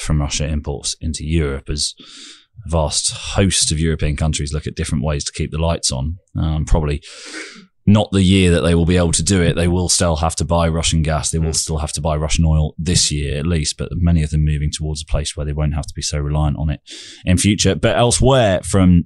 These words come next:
Speaker 1: central bank and, and swift sanctions, there are obviously specific sanctions on a host of oligarchs.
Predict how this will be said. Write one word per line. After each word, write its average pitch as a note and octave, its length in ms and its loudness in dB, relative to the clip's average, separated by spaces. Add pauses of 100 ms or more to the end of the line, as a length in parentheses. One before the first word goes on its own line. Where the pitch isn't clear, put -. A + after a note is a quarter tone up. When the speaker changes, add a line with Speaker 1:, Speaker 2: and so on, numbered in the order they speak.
Speaker 1:
central F2 320 2
bank F2 380 2
and, E2 440 2
and D#2+ 160 0
swift F#2+ 240 0
sanctions, D#2+ 420 0
there E2 200 0
are D2+ 60 -4 (120)
obviously D#2 280 -6
specific - 420 -6
sanctions D2 420 -6
on C#2+ 120 -4
a C#2 60 -4
host - 580 -2
of D2 160 -8 (160)
oligarchs. D2 680 -2